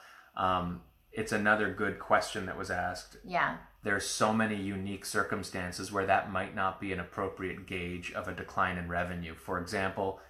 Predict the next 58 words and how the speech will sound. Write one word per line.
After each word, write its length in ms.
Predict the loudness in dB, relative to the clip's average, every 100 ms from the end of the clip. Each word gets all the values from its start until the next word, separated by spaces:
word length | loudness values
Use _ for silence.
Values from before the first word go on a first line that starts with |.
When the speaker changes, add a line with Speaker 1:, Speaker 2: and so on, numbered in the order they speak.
| -12
Speaker 1:
you 140 | -6 -2
just 240 | 0 0
started 340 | 6 6 6 0
your 80 | -2
business 680 | -2 -2 -2 -2 -4 -10 -12 -20 -20 _ -8
Speaker 2:
Mm-hmm. 260 | -6 -6 -8 -10 -20 _
Speaker 1:
October 540 | 2 2 2 4 6 4
of 100 | 6
last 320 | 4 4 2
year. 300 | 0 0 -2 -4
Well, 120 | -2
you 60 | 2
Speaker 2:
Yeah. 80 |
Speaker 1:
would 80 | 2
have 80 | 2
made 180 | 0 -2
zero 400 | 4 6 6 4
in 100 | 0
March 240 | 0 0
of 100 | -2
last 340 | 2 2 0 -6
year. 180 | -6 -6
So 180 | -4
even 220 | -2 -2 -2
if 160 | -4
you 260 | -4 -4 -6 -12 -20 _ _ _ _
made 200 | -2 0
five 200 | 8 8
hundred 220 | 8 4 8
bucks 520 | 8 8 2 -10 -10
in 120 | -8 0
March, 480 | 4 4 2 -6 0
that's 240 | 0 0
not 180 | 2 2
a 60 | 2
decrease 520 | -2 -2 -6 -8 -2
at 80 | 4
all, 240 | 4 4
right? 320 | 0 0 -2 -8
Speaker 2:
Yeah. 160 | -12 -12 -16 -4 4 4
Speaker 1:
Um, 240 | 4 0 -8 -16 _ _ _ _
at 200 | 0 2
this 180 | 0 -2
point, 300 | 0 0 0
the 100 | 0
answer 280 | -2 -2 -2
is 80 | -2
kind 300 | 0 2 4
of 80 | 4
what 120 | 2
we'd 120 | 0
have 120 | -2 -4
expected 480 | -6 -2 -2 0 -2
it 100 | -2
to 80 | -2
be, 180 | 0 0
which 220 | 0 0
is 500 | 0 2 -2 -6